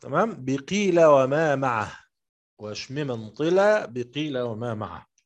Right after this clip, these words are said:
الإدغام الكبير للسوسي: "ودونك الإدغام الكبير، ودونك الإدغام الكبير وقطبه أبو عمرو البصري فيه تحفلا". ثم ت-، يعني ت-، تعقبه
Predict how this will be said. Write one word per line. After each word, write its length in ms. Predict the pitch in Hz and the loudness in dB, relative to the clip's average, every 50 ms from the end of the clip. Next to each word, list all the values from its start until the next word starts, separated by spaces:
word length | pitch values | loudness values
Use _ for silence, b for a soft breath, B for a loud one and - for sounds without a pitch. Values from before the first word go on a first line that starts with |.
| _ _ _ _ _ _ _ _ _ _ _ _ _ _ _ _ _ _ _ _ _ _ _ _ | _ _ _ _ _ _ _ _ _ _ _ _ _ _ _ _ _ _ _ _ _ _ _ _
الإدغام 400 | 131 143 143 151 151 170 190 202 | -8 -8 -6 -4 -2 0 0 0
الكبير 360 | 196 180 - - 165 165 190 190 | 0 -2 -2 -4 -4 -4 -4 -4
للسوسي: 500 | 190 180 175 - - 196 208 - - 190 | -4 -4 -4 -4 -6 -6 -6 -6 -4 -2
"ودونك 520 | 165 160 151 156 180 180 170 165 151 - 143 | 0 0 0 0 -2 -2 -2 -2 -2 -2 -4
الإدغام 680 | 143 139 135 127 131 120 123 117 127 151 156 156 147 139 | -4 -4 -6 -8 -4 -2 -2 2 4 4 4 4 4 2
الكبير، 580 | 135 127 - - - 123 123 120 131 139 135 123 | -2 -2 -4 -8 -10 -10 -8 -6 -6 -4 -4 -2
ودونك 640 | 123 127 123 117 117 147 160 160 147 139 139 - | -2 -2 -2 -4 -6 -6 -6 -4 -4 -6 -4 -4
الإدغام 520 | 131 123 123 120 120 117 127 151 151 143 139 | -6 -6 -4 -6 -4 -4 -4 -2 -2 -2 -4
الكبير 480 | 123 117 - 131 123 120 135 139 127 127 | -6 -6 -8 -10 -8 -6 -4 -2 0 0
وقطبه 840 | 123 120 117 - - 120 - 131 123 135 147 139 175 185 180 - b b b b b b b b b b b _ | 0 -2 -4 -6 -12 -10 -10 -8 -6 -4 -2 -2 -2 -2 -2 -6 b b b b b b b b b b b _
أبو 280 | - 143 143 135 135 135 | 2 4 4 6 4 4
عمرو 380 | 120 127 151 156 147 135 127 135 | 4 2 0 0 0 -2 -4 -4
البصري 1040 | 127 123 123 120 113 123 120 - - - 120 131 147 151 139 123 120 135 147 139 | -4 -4 -4 -2 -2 -2 -2 -2 -6 -6 -4 -2 -2 -2 -4 -4 -4 -4 -4 -4
فيه 540 | 117 - 139 156 160 156 143 135 127 175 190 180 | -4 -6 -8 -6 -4 -4 -4 -4 -4 -6 -4 -2
تحفلا". 880 | - 139 - - 135 - - - - 143 151 165 175 180 196 202 202 - _ _ _ _ _ _ _ _ _ - | -4 -2 -2 -2 -4 -4 -4 0 2 2 4 4 4 4 4 2 0 -6 _ _ _ _ _ _ _ _ _ -6
ثم 440 | - - 160 160 151 143 139 139 | -2 0 0 0 0 0 -2 -2
ت-، 100 | 123 - 131 127 123 - - 104 | -2 0 -2 -2 -2 -4 -6 -8
يعني 360 | 117 117 113 113 110 117 110 | -6 -6 -6 -6 -6 -8 -10
ت-، 360 | - - 110 110 101 101 107 - | -8 -6 -6 -6 -6 -8 -10 -10
تعقبه 760 | 107 98 104 101 - - 143 143 131 120 107 120 120 113 120 | -8 -8 -8 -10 -4 0 2 4 4 4 2 2 -2 -4 -6